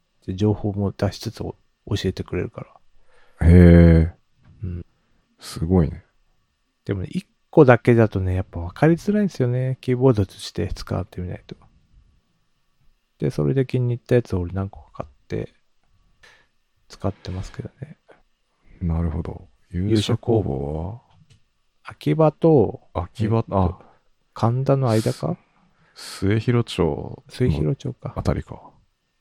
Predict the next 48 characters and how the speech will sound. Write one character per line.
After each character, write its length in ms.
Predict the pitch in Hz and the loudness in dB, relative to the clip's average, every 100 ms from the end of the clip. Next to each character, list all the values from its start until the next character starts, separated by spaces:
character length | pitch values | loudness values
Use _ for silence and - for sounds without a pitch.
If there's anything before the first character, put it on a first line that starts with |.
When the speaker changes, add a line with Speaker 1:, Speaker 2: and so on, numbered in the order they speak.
| - | 2
Speaker 2:
上 180 | 92 113 | 6 8
野 120 | 127 | 8
ま 140 | 127 | 8
で 80 | 107 | 6
は 80 | 80 | 4
行 80 | - | 2
か 120 | 80 | 0
な 120 | 78 | 0
い 100 | 73 _ _ _ _ - | -2 _ _ _ _ -10
け 160 | 80 | -8
ど、 320 | 67 76 73 - _ _ _ - | -4 -4 -6 -10 _ _ _ -2
Speaker 1:
あ。 200 | 80 104 | 0 2
Speaker 2:
御 80 | 113 | 0
徒 140 | - | 4
町 260 | 120 104 90 | 4 4 2
ま 120 | 90 | 2
で 80 | 82 | 2
行 80 | |
か 100 | - | 2
な 100 | 82 | 2
い 60 | 82 | 0
け 120 | - | 0
ど 120 | 76 | -4
ぐ 100 | 78 | -4
ら 80 | 78 | -6
い 60 | 80 | -10
の 60 | |
感 180 | 87 - | -14 -16
じ。 180 | 98 - _ _ _ _ - | -18 -18 _ _ _ _ -4
Speaker 1:
あ、 180 | 117 | -4
そ 240 | - - 95 | -4 -6 -8
う 40 | |
で 80 | 85 | -6
す 100 | - | -10
ね。 60 | - | -12
Speaker 2:
か 80 | |
な。 60 | - _ _ _ _ _ _ _ _ _ _ _ _ _ _ _ _ - | -20 _ _ _ _ _ _ _ _ _ _ _ _ _ _ _ _ -6
い 60 | |
や 140 | 101 110 120 127 123 123 | -2 0 2 2 4 6
ー、 80 | |
行 120 | 113 - | 6 2
く 140 | - | 0
か 180 | - 120 | 4 6
な、 320 | 90 85 82 | 6 2 0
ち 80 | - | -4
ょ 20 | - | -12
っ 40 | _ | _
と、 260 | - 69 | -4 -4